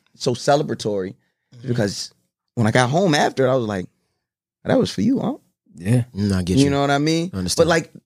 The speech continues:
Speaker 1: th-, it's hard for me to bargain
Speaker 4: Uh-huh.
Speaker 1: because I didn't get to say bye. It's gonna be very hard for me to bargain this,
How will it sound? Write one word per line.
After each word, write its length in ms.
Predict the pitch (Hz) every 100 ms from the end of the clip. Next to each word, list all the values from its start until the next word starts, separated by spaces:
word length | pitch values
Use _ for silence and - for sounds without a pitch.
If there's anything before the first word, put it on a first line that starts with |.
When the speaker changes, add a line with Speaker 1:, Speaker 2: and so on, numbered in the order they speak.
| _
Speaker 1:
th-, 160 | 160 196
it's 160 | 185 -
hard 340 | - 240 247
for 80 | 240
me 140 | 208 185
to 80 |
bargain 840 | 135 123 160 175 190 156 123 120 -
Speaker 4:
Uh-huh. 240 | 95 87 95 - _ _ _ _
Speaker 1:
because 160 | 151 151
I 80 | 147
didn't 120 | 165
get 80 | 156
to 40 |
say 140 | - 127
bye. 400 | 127 143 135 - - _
It's 80 | 160
gonna 100 | 226
be 140 | 185
very 420 | 131 123 185 208
hard 240 | 175 160 147
for 120 | 143
me 100 | 139
to 80 | 131
bargain 560 | 127 123 131 147 135
this, 280 | 131 127 -